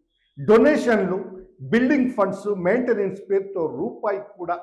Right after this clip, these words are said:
అదనంగా అడగకూడదు. పుస్తకాలు, యూనిఫామ్ల స్వేచ్ఛ.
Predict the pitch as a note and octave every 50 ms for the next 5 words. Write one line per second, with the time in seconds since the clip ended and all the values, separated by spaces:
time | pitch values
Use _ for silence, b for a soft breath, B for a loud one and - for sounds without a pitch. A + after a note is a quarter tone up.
0 | - D3 D3+ D3 F3 E3 D#3+ D#3+ D#3 D#3 D#3 - - - C#3 C#3+ C#3+ C#3+ C3+ -
1 | - B2 A#2 A#2 _ _ _ _ _ _ _ _ _ _ _ _ _ _ _ _
2 | _ _ _ _ _ _ _ _ _ _ _ _ _ _ _ _ _ _ _ _
3 | _ _ B3 B3+ B3+ - C4+ - - F#3+ D#3+ D#3+ D#3+ F3+ A3 G#3+ D#3 D3+ A3+ B3+
4 | C4+ B3 - A#3 G#3 F#3 F3+ F3 D#3+ D#3 D#3 F3+ F3+ - - - G3 F#3+ F#3+ -
5 | - A3+